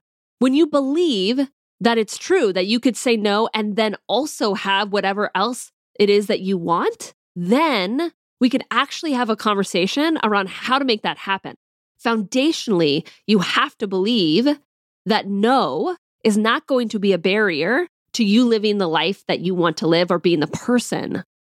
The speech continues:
that you want to be. You have to believe that at the foundational level.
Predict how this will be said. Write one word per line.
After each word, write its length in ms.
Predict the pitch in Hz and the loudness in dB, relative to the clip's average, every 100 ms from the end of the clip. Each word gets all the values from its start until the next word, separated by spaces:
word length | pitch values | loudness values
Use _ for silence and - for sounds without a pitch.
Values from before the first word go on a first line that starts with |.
| - | -2
that 140 | 190 | 0
you 160 | 170 185 | 2 2
want 280 | 175 160 - | 4 2 -2
to 160 | - 165 - | -10 -10 -2
be. 360 | 165 - - _ _ _ - | -2 -2 -8 _ _ _ 0
You 120 | 180 | 2
have 420 | - 240 226 - - | 2 -4 -4 -6 -14
to 80 | |
believe 360 | 175 160 160 - | -6 -2 -2 0
that 220 | - - _ - | -4 -4 _ -10
at 140 | - | -8
the 60 | 170 | -6
foundational 600 | - 185 160 147 - 120 | -4 -2 -2 -4 -2 -2
level. 360 | 135 - - | -2 -2 -10